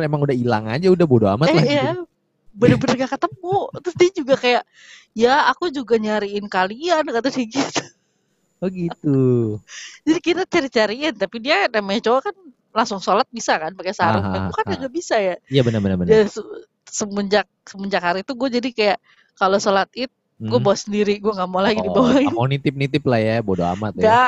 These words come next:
Speaker 2: gak mau gue. Pokoknya itu
Speaker 1: <laughs>
Speaker 2: kalau di rumah gue tuh pasti selain makanan ya,
Speaker 1: Aha.
Speaker 2: dan maaf-maafan ya, drama itu ya drama sholat Id, selalu,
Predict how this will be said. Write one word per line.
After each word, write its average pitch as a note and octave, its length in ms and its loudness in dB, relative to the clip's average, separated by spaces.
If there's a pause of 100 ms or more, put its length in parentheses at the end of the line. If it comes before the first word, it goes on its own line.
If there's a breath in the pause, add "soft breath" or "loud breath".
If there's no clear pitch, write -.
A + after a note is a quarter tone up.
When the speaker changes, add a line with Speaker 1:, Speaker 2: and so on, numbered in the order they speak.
Speaker 2:
gak G3+ 140 2
mau G#3 280 4
gue. G#3 260 2 (100)
Pokoknya F#3+ 280 2
itu D4+ 180 -4 (180)
Speaker 1:
<laughs> - 80 -20
Speaker 2:
kalau G#3 260 2
di G#3 140 2
rumah G3+ 320 2
gue F#3+ 240 -2
tuh F4 220 -2 (220)
pasti - 840 -6
selain F#3+ 320 -2
makanan E3+ 460 -4
ya, E3+ 200 -4 (180)
Speaker 1:
Aha. G2 400 -6
Speaker 2:
dan G3+ 120 -14
maaf-maafan F3+ 600 -2
ya, A3 140 -4 (180)
drama F3 480 -2
itu F#3 200 -10
ya B3 120 2
drama F3+ 200 -4
sholat G3 320 0
Id, A#3 160 -6
selalu, A3 560 -4